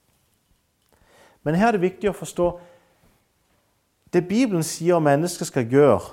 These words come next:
for å bli frelst, det er at omvende seg. I Apostlenes Gjerninger,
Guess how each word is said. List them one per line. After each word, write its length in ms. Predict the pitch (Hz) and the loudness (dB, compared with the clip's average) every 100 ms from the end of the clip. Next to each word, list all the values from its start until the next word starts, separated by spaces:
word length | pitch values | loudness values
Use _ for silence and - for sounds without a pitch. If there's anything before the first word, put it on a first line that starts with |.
| - _ _ _ _ | -20 _ _ _ _
for 240 | - - 123 | -6 2 2
å 80 | 120 | 2
bli 100 | 123 | -4
frelst, 680 | - 143 135 92 - - - _ _ _ _ _ _ _ _ - | 0 2 2 0 -6 -12 -18 _ _ _ _ _ _ _ _ -6
det 140 | 160 151 | 2 6
er 300 | 143 156 151 - _ | 6 4 0 -16 _
at 240 | 123 131 - _ _ _ _ - | -6 -6 -10 _ _ _ _ -4
omvende 560 | 240 247 190 127 104 90 | -2 0 0 -2 -4 -6
seg. 340 | - 87 80 - _ _ _ _ _ _ _ _ _ _ _ _ _ _ _ _ - | -6 -6 -8 -18 _ _ _ _ _ _ _ _ _ _ _ _ _ _ _ _ -2
I 80 | 147 | 0
Apostlenes 520 | 156 185 185 180 - | 2 0 0 -6 0
Gjerninger, 540 | 151 143 151 175 180 | 4 4 2 0 0